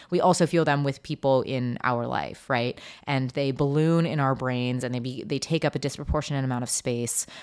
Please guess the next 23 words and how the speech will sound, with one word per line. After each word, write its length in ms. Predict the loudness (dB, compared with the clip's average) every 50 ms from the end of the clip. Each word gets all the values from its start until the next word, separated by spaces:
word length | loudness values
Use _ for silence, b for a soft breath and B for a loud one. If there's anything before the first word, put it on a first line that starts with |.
| B B 0
Um, 400 | 4 6 6 6 6 4 2 -2 -4 -2 2
but 340 | 6 6 6 6 4 0 -6 B B B B B B B
they 400 | -2 2 4 4 6 6 4 4
are 300 | 2 2 2 0 0 0 _
ultimately 800 | 2 2 2 2 2 2 2 2 0 0 -2 -2 -2 -2 -4 -6 _
tools, 840 | -8 -4 -2 2 2 4 4 4 2 0 0 0 0 -2 -2 -2 b b b b b b b b _ _ _ _ _ _
instruments 400 | 2 2 4 4 4 4 2 2
of 80 | 0 -2
seeing 360 | -2 -2 0 0 0 2 0
the 80 | 0 0
world, 540 | 0 0 2 2 2 4 2 2 0 0 b b b b b b b _ _ _
instruments 400 | 2 2 4 4 4 4 4 2
of 80 | 0 -2
understanding 960 | -2 -2 -2 -2 -2 -2 -2 -2 0 0 0 0 0 0 0 0 0 0 -2 -4
how 460 | -4 -4 0 4 6 6 6 6 4
you 260 | 2 2 2 2 2
wanna 300 | 2 2 2 2 2 2
relate 320 | 2 2 2 2 0 -2
to 100 | -4 -6
your 180 | -6 -4 -2 0
environment 760 | 0 4 6 6 6 6 4 2 0 0 0 0 -2 -2 -4 -4
and 360 | -4 -2 0 0 0 0 -2 -4 -4
the, 480 | -4 -4 -4 -2 -2 -2 -2 -2 -4